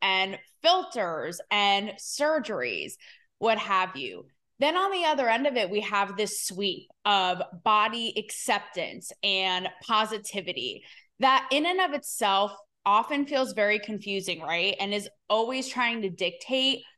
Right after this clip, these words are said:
what our ideals and our standards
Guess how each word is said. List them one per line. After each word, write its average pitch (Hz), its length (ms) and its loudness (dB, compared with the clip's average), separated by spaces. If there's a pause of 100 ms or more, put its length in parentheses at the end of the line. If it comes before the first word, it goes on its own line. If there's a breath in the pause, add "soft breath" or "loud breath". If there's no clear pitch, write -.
(180)
what 240 440 2
our 214 300 4
ideals 269 840 2
and 220 140 0
our 190 140 -2
standards 240 840 0